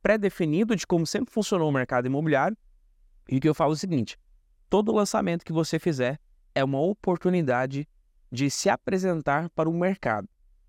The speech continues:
seja para o cliente, seja para os seus parceiros, é, seja um comercial, seja parceiro de tecnologia, se apresentar para o mercado. Então, quando eu crio um processo diferente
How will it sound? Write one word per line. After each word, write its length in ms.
seja 340
para 120
o 40
cliente, 520
seja 260
para 120
os 60
seus 200
parceiros, 680
é, 320
seja 520
um 300
comercial, 920
seja 240
parceiro 320
de 80
tecnologia, 680
se 100
apresentar 340
para 100
o 40
mercado. 380
Então, 180
quando 320
eu 120
crio 260
um 80
processo 460
diferente 640